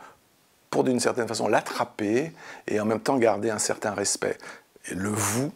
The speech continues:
m'a semblé le plus adéquat. Il y a trois séjours donc en, en, en Chine. Euh, le deuxième est archéologique donc, et, euh, en chevauchant avec ses deux compagnons,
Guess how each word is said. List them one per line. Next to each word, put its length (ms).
m'a 160
semblé 400
le 100
plus 560
adéquat. 380
Il 220
y 80
a 40
trois 300
séjours 380
donc 260
en, 60
en, 500
en 120
Chine. 480
Euh, 420
le 160
deuxième 480
est 220
archéologique 880
donc, 320
et, 360
euh, 380
en 80
chevauchant 720
avec 320
ses 120
deux 580
compagnons, 760